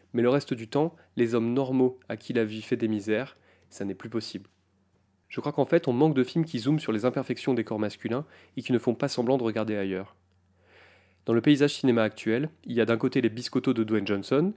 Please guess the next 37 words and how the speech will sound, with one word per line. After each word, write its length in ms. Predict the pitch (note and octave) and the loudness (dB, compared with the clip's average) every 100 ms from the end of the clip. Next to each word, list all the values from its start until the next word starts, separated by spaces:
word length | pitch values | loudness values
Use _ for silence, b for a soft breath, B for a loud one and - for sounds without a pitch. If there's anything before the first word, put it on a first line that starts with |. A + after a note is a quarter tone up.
| _ - | _ -6
que 80 | |
par 140 | G#2+ G2+ | -4 -2
ailleurs 160 | A2 | 0
j'aime 180 | G#2+ G#2+ | 0 -2
beaucoup, 340 | G2+ G2 G#2+ - _ _ - | -4 -4 -4 -4 _ _ -8
et 80 | G#2+ | -2
de 100 | A2 | 2
l'autre, 300 | A2+ E3 - | 4 2 0
les 120 | A2+ A2+ | 0 2
héros 180 | A#2 | 2
du 120 | A#2+ A2+ | 0 -2
grand 180 | G#2 | -2
bain, 180 | G2+ B2+ - - | -2 -2 -4 -4
qu'on 120 | C3 | -2
ne 40 | |
regarde 280 | A#2+ A#2+ A#2+ | 0 -2 -2
pas 120 | - | -2
vraiment, 380 | A#2 A#2 C#3 F#3+ _ - | 0 2 0 -2 _ -10
parce 160 | - - | -6 0
que 80 | |
le 80 | C3+ | 0
fait 260 | C3+ E3+ D#3+ | 2 0 0
qu'ils 140 | - | -4
soient 220 | A2 A#2+ | 0 0
presque 300 | - D#3 D#3 | 2 -2 2
nus 140 | C#3 C#3+ | 0 0
devant 200 | B2 A#2 | 0 0
nous, 180 | C#3 A3 b b b | 0 -4 b b b
nous 40 | A#2 | -6
semble 220 | - D3 | -2 -2
parfaitement 600 | - C3 - A#2 C3 C#3+ | 0 -2 -2 -2 -2 -2
normal. 420 | A#2+ A2+ A2 G2+ G#2 _ _ _ | -2 -2 -2 -2 -8 _ _ _
C'est 220 | - A2+ B2+ | -8 -2 -2
accepté 320 | B2 C3+ E3+ | -2 0 4
dans 80 | B2 | 4
la 60 | |
société 600 | - B2 B2 - A#2+ - | 2 -2 -2 0 -2 -2